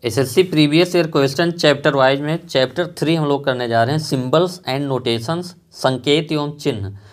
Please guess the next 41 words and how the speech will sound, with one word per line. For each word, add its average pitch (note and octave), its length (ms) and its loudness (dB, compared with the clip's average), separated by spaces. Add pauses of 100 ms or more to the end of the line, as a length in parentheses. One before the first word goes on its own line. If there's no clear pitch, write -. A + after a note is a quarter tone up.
(120)
इसमें E3+ 240 -2
क्वेश्चन E3+ 360 2
नंबर E3 260 0
वन D3 240 2
से E3 120 -4
लेके C#3+ 300 -2
फ़ाइव C3+ 380 0
तक C#3+ 140 -4
हम C#3 100 -8
लोग C#3+ 220 -6
करेंगे। A2 380 -6
क्वेश्चन - 1200 -2
नंबर F#3 260 2
वन E3 240 2
हमारा C3 380 2
है C#3+ 200 0
कि E3+ 140 -6
अगर D#3+ 160 2 (120)
प्लस D#3+ 300 2
का F#3 160 -2
मतलब D#3+ 400 -6
गुणा C3+ 260 4
हो C#3+ 380 -2 (320)
और C3 280 -2
क्रॉस D3+ 320 4
का E3 140 -2
मतलब D3+ 320 -4
घटाना C3+ 420 -2
हो, D3+ 160 -2
यानी C#3 200 -2
मल्टीप्लिकेशन C#3+ 720 -4
का C#3 120 -4
मतलब C#3 260 -4
घटाना B2+ 400 2
हो B2+ 200 -2 (140)
और C3 180 0
भाग B2+ 400 2
का D#3 80 0
मतलब C3+ 360 -6
जोड़ना B2+ 420 -4
हो C3+ 300 -4